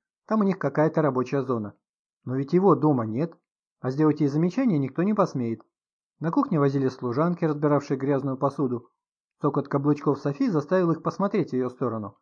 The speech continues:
однако они быстро опустили глаза. Запомнили, значит, что она и ударить может, если ей что-то не понравится. Лука ей такого не запрещал, даже находил это забавным.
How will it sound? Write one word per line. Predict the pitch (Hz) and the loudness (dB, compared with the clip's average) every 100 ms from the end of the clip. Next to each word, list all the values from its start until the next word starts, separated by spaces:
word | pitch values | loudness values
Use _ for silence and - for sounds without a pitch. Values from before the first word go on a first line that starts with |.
| _ _ | _ _
однако | - 127 139 143 | -8 -4 -2 0
они | 135 127 | 0 -2
быстро | 117 180 190 196 | 0 0 0 -2
опустили | 175 170 - 127 | 0 -2 -2 -2
глаза. | 123 135 117 104 - _ _ _ _ - | 0 -2 -2 -6 -10 _ _ _ _ -4
Запомнили, | 185 220 214 240 202 | -2 2 4 4 4
значит, | 160 151 - 127 | 4 2 0 -4
что | 151 | 0
она | 143 151 | 2 4
и | |
ударить | 175 147 147 185 185 | 4 4 2 2 -2
может, | 139 113 - _ | -2 -4 -12 _
если | 135 131 139 | -8 -4 -2
ей | 131 | -2
что-то | 143 - | -2 -4
не | 120 117 | -4 -4
понравится. | 143 139 117 104 - 120 _ _ _ _ - | -2 -2 -2 -6 -12 -20 _ _ _ _ -6
Лука | 143 262 | -2 2
ей | 220 | 2
такого | - 135 135 | 2 0 0
не | 127 | 0
запрещал, | 117 117 117 - 151 170 - - _ | -2 -6 -6 -4 -2 -2 -6 -20 _
даже | 131 131 135 | -6 -4 -2
находил | 135 147 170 170 | 0 2 4 4
это | 160 | 2
забавным. | 131 165 147 110 101 | 2 2 2 0 -4